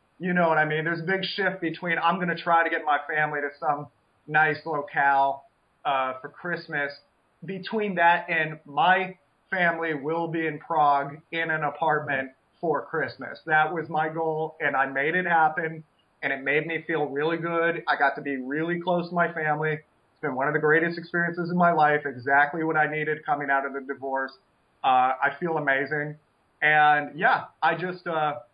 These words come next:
now with my work, I'm really happy I had to come. I had a lot of problems with my internet, but I came back to work today, uh, for a few things, and I, I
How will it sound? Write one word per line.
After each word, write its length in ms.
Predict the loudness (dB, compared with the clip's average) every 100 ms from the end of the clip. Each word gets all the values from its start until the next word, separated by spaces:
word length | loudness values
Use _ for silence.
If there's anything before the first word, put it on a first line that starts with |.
| _
now 260 | 2 4 4
with 140 | 0
my 180 | 0 -2
work, 400 | 0 -2 -2 -4 -14 -6 0
I'm 180 | 0 0
really 240 | -2 0
happy 380 | 2 2 0 0
I 100 | 2
had 160 | 2 0
to 60 | -2
come. 240 | -4 -6 -12 -20 0
I 120 | 2
had 120 | 4
a 60 | 4
lot 160 | 2 -2
of 80 |
problems 280 | -2 -4 -4
with 120 | -6
my 160 | -4 -2
internet, 340 | -2 -2 -2
but 80 | -2
I 80 | -2
came 240 | -4 -4
back 200 | 0 0 -2
to 40 |
work 320 | -4 -4 -4 -6
today, 420 | -2 0 -2 -4 _ _ _ _ 2
uh, 200 | 2 2
for 140 | -2
a 60 | -4
few 260 | -4 -6 -4
things, 460 | 0 0 -2 -6 -6
and 440 | 0 2 2 0 -2 0
I, 120 | 2
I 40 | 2